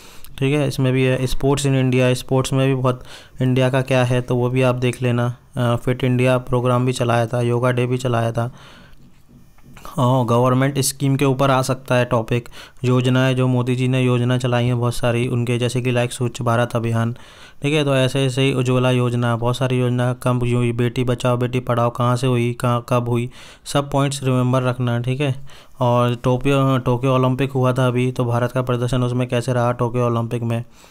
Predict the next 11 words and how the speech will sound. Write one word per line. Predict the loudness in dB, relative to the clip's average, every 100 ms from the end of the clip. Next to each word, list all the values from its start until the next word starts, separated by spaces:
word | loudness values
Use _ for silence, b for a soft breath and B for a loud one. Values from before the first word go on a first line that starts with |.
| B B B -6
और | 0 2 2
टोक्यो | 0 0 2 2
ओलंपिक | 2 2 0 0
में | 2 2
भारतीय | 2 0 0 0
महिलाओं | 2 2 2
का | 2
प्रदर्शन। | 0 0 0 0 -2
तो | -4 -4 -2
इसमें | 0 0
आप, | 0 0